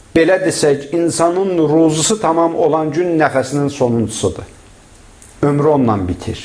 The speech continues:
Lakin şəhidlərin barəsində Allah Mütəal buyurur, onların rozisi kəsilmir. Onlar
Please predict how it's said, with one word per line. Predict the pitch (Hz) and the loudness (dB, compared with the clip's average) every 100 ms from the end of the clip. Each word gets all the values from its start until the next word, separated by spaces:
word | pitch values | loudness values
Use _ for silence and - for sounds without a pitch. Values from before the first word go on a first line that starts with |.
| - - - - - - - - - - - - - - | -18 -20 -20 -20 -20 -20 -20 -20 -20 -20 -20 -20 -20 -2
Lakin | 151 180 180 185 170 - - - | 2 2 0 -4 -4 -8 -18 -20
şəhidlərin | - - 147 139 127 139 156 139 | -8 -2 0 0 2 0 2 0
barəsində | 117 110 117 113 | 2 0 0 0
Allah | 104 110 | 0 0
Mütəal | 107 113 110 107 | 0 0 0 0
buyurur, | 117 117 156 151 - - - - 127 | -2 0 -2 -2 -12 -20 -20 -8 0
onların | 135 135 131 160 123 | 2 2 0 -2 0
rozisi | 120 107 110 - 151 156 156 - - - - - | 0 0 -4 -2 0 0 -4 -18 -20 -20 -20 -6
kəsilmir. | - 107 - 117 92 87 101 - - - - - - - - | -4 -2 -2 -2 -2 -6 -10 -16 -20 -20 -20 -20 -20 -6 0
Onlar | 123 143 160 | 2 4 0